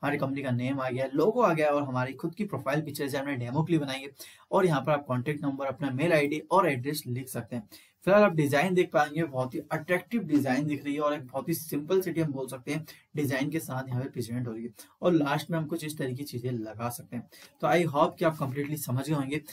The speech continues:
कि कैसे हम खुद से अपनी खुद की चीजें यानी खुद से विजिटिंग card create कर पाएंगे और हमने इससे मिलता जुलता ही करा है। तो चलिए फिलहाल I hope कि आप जरूर इन्हें practically करके देखोगे।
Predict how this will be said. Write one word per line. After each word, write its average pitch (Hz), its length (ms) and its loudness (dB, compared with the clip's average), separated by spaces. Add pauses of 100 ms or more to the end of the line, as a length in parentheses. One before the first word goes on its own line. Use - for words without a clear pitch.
(180)
कि 180 80 -2
कैसे 156 400 0
हम 170 160 -2
खुद 151 320 -4
से 180 120 0
अपनी 151 320 0
खुद 143 260 -10
की 165 120 -4
चीजें 143 440 -6
यानी 139 160 -6
खुद 160 200 -4
से 208 140 0
विजिटिंग 147 380 0
card 131 220 -6
create 147 320 0
कर 160 120 -2
पाएंगे 143 360 -2 (340)
और 214 160 6
हमने 180 260 2
इससे 180 220 -2
मिलता 135 320 0
जुलता 139 240 -2
ही 143 80 0
करा 135 180 -4
है। 131 60 0
तो - 380 -10
चलिए 143 220 0
फिलहाल 165 360 0 (240)
I 156 140 6
hope 147 220 4
कि 180 100 2
आप 165 100 2
जरूर 135 260 0
इन्हें 139 180 -4
practically 202 480 4
करके 127 260 0
देखोगे। 120 580 -6